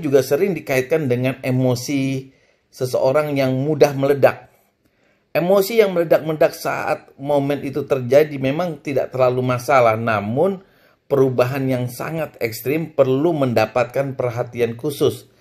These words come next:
Karena hal itu akan membawa bisa salah satunya malapetaka yang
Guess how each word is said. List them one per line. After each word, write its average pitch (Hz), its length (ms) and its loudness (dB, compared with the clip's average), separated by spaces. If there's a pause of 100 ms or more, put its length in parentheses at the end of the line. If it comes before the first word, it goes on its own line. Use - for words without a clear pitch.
(480)
Karena 135 320 2
hal 139 320 2
itu 123 320 -2
akan 135 480 -2
membawa 127 720 4
bisa 123 640 -4
salah 120 320 -2
satunya 123 560 -2
malapetaka 120 960 -2
yang 123 400 -2